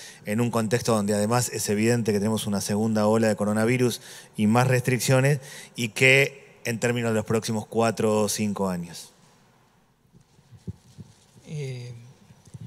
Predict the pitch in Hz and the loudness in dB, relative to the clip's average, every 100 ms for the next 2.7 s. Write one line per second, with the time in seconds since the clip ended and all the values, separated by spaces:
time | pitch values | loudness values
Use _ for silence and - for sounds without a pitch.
0 | - - 202 143 - - _ - - - | -12 -2 0 0 -4 -20 _ -20 -20 0
1 | 143 151 156 143 127 143 - 143 - 127 | 8 8 8 8 8 8 8 4 6 6
2 | 120 120 113 110 107 104 | 6 6 4 2 0 -2